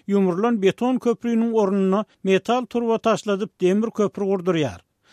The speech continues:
Ýöne welaýatyň beýleki ýerlerine, Ýylanlydaky ýaly halkyň ardyny niňläp, dogry netije çykarjak bolup duran häkim hem ýok bolarly. Mysal üçin, Bollumsaz etrabynyň Almalyk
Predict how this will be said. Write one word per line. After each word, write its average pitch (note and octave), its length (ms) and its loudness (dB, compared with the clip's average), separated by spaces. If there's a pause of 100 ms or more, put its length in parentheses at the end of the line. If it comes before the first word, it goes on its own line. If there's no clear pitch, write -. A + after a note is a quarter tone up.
(140)
Ýöne F#3 360 4
welaýatyň G3+ 540 2
beýleki G3 420 2
ýerlerine, E3 480 0
Ýylanlydaky F#3 800 0
ýaly G#3+ 260 2 (240)
halkyň G3 480 0
ardyny G3+ 440 0
niňläp, F#3+ 360 2 (320)
dogry F#3+ 280 4
netije A3+ 400 -2
çykarjak G3+ 560 -4
bolup G3 280 -2
duran F#3+ 260 0
häkim F3 360 0
hem G3 240 0 (160)
ýok F3 320 2
bolarly. E3+ 400 -2 (440)
Mysal G#3+ 300 0
üçin, F3 300 -2
Bollumsaz G3+ 640 0
etrabynyň A3 640 0 (180)
Almalyk G3 460 0